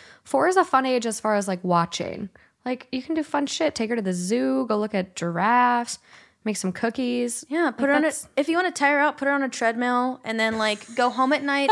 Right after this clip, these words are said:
Speaker 2: You guys are, you're gonna be resting so well. She's not a baby. She's not a teen.
Speaker 1: No, she's probably already potty trained at four. You don't even have to change diapers.
Speaker 2: You don't have to do anything. You don't have to teach anything. You just have to change her and love her.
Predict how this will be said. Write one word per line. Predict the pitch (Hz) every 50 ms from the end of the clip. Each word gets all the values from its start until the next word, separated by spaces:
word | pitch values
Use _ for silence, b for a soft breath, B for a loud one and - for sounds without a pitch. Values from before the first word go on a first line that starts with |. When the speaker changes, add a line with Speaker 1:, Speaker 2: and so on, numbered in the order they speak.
| 254
Speaker 2:
You | 262 294
guys | 311 320 311
are, | 349 320 -
you're | 277 294
gonna | 285 349 349
be | 320 320 285
resting | 233 220 254 254 269 269 - 294 269 254
so | - - - 247 247 247
well. | 220 226 226 208 185 196
She's | 190 240 240
not | 294 330 330
a | 254
baby. | 233 196 170 180 180 185 190 214 233 247 b b b b b b
She's | b - -
not | 269 277
a | 269
teen. | 269 - - 226 208 202 190 196 226 269 285 269 b b b b
Speaker 1:
No, | 269 277
she's | 247 - 226 202
probably | - 214 214 226
already | 233 226 214
potty | 196 214 208 202 196
trained | 202 190 185 175
at | -
four. | - - 185
You | 185 190
don't | 202 208
even | 208 208
have | 214 196
to | 208 190
change | - 208 190 180 175
diapers. | 180 175 180 180 - - -
Speaker 2:
You | 320 381
don't | 392 392
have | 415 403
to | 415
do | - 392
anything. | 392 403 415 381 392 285 254
You | 311
don't | 370 370
have | 359 320 -
to | -
teach | - 339 370 339 - - -
anything. | 247 311 359 339 302 285 240 202 202
You | 226
just | 233 277 -
have | 330 302
to | 311 277
change | - - - 240 269 330 339 -
her | - 247 220 190 208 - - -
and | 262 240 220 208 208
love | - 240 277 -
her. | 294 254 185 170 214 -